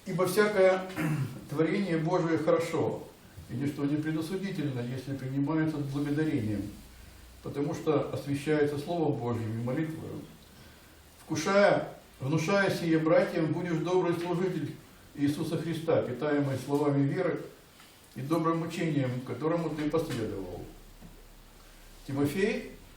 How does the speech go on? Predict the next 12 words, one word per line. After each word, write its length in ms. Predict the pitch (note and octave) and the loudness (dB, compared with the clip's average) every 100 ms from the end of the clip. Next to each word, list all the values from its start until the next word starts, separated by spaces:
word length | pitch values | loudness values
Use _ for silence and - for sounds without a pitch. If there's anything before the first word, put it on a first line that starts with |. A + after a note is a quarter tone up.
| - - | -20 -10
последовал 560 | - - F#3+ G3 F#3+ F#3 | -6 -2 0 0 2 2
доброму 440 | F#3 F3+ F#3 F#3 | 2 0 0 0
учению. 540 | F#3 - A#2+ G#2+ G#2 A2 | -2 -2 -2 0 -2 -2
Вообще 300 | C#3 - E3+ | -6 -6 -2
говоря, 380 | D#3+ E3 E3 D3+ | 2 4 4 4
всякое 380 | E3 - C#3 | 4 2 2
последование 720 | C#3+ D3+ D#3+ D#3 D3+ C#3+ C#3+ C#3 | 0 -2 -2 0 2 4 4 2
доброму 460 | C#3 C3+ C3+ C3+ | 0 0 0 -2
учению – 500 | C#3+ A#3 A#3+ - A#2+ - - - - - - - - - | -4 -4 -6 -6 -6 -8 -16 -14 -14 -14 -20 -20 -20 -12
это 200 | C#3 C#3+ | -6 0
есть, 460 | D3+ D#3 D#3 - | 2 4 2 -2
э, 240 | C#3+ C#3 | -2 -2